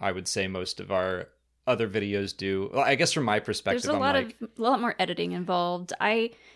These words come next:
Speaker 2: had the idea, uh, to <laughs> add all of the video clips, which probably added a lot more editing time.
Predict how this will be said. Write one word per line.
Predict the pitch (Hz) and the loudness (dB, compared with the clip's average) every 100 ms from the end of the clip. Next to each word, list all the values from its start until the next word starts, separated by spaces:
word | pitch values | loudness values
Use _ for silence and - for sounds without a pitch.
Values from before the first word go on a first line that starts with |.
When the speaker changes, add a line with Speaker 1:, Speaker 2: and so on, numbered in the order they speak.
| - | -4
Speaker 2:
had | 226 202 | 0 4
the | 185 | 6
idea, | 185 175 175 180 180 180 - - | 6 4 4 4 4 2 -2 -6
uh, | 180 170 | -2 2
to | - - - | 2 2 4
<laughs> | |
add | 185 190 | 4 6
all | - 202 196 | 6 8 6
of | 185 | 4
the | 190 | 4
video | 170 240 180 | 6 8 8
clips, | 208 - 196 170 - - - - | 6 6 4 4 0 -4 -8 -2
which | 233 208 - | 0 0 -4
probably | - 208 180 185 190 | -2 0 2 2 2
added | 175 180 165 | 4 2 0
a | |
lot | 165 175 - | 2 2 2
more | 170 | -2
editing | 165 160 156 180 | 0 -2 -2 -4
time. | - 151 170 190 | -4 -4 -4 -4